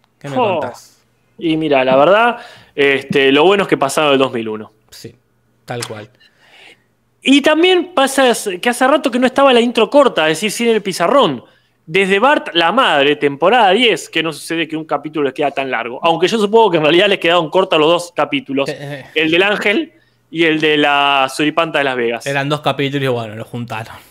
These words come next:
Speaker 2: Exactamente. Mejor un capítulo largo que dos cortos.
Speaker 1: Bueno, y otra curiosidad, cuando este muchacho lindo, el invitado,
Speaker 2: Ajá.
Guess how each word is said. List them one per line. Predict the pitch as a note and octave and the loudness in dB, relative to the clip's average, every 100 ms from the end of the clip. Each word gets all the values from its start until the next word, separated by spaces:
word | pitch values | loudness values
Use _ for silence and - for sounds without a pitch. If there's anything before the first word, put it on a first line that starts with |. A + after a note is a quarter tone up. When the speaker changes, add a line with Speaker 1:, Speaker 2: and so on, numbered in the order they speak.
| - - D#3 | -20 -14 -6
Speaker 2:
Exactamente. | E3 E3 D3 C3 B2 A#2 B2+ | -4 -4 -2 -4 -4 -8 -6
Mejor | D3 F#3 | -2 0
un | F3 | 0
capítulo | D3+ D3+ D#3 D3+ C#3+ C#3 | 0 0 0 2 4 4
largo | D3+ E3 E3+ C#3 | 4 4 4 4
que | |
dos | C3+ C3 | 2 0
cortos. | A2 A2 A2+ - - - - _ _ _ - | -8 -10 -16 -20 -20 -20 -20 _ _ _ -10
Speaker 1:
Bueno, | F#3+ E3 | -6 -2
y | |
otra | E3+ F#3+ G3 F3 | -2 2 2 2
curiosidad, | F3+ F#3+ A3+ C4+ | 0 0 2 2
cuando | F#3 F#3 F#3+ D#3 | 2 0 -2 -4
este | D3+ E3+ | -8 -4
muchacho | D#3 D3 F#3 F3 D#3 | -6 -2 -2 -2 -2
lindo, | G#3+ F#3+ D3+ D3 | -2 -2 0 -2
el | C#3 | -2
invitado, | B2+ B2+ C3 F3+ C#3+ C3 D#3 - _ _ - | -4 -6 0 2 2 2 -2 -8 _ _ -10
Speaker 2:
Ajá. | C#3+ C#3 B2 | -4 -4 -4